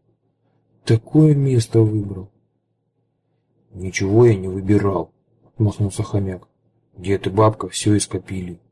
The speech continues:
Кризиса, видать, боялись. Хе-хе. Мы шерстили все квартиры подряд и наткнулись.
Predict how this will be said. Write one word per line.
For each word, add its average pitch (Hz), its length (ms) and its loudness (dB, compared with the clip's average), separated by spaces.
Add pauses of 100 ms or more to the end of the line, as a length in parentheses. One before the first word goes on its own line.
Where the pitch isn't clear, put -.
(400)
Кризиса, 104 500 0
видать, 90 200 -10
боялись. 95 680 -2 (140)
Хе-хе. 92 340 -4 (420)
Мы 104 100 -4
шерстили 117 440 0
все 107 180 -2
квартиры 110 440 0
подряд 107 500 -2
и 110 60 0
наткнулись. 98 760 -2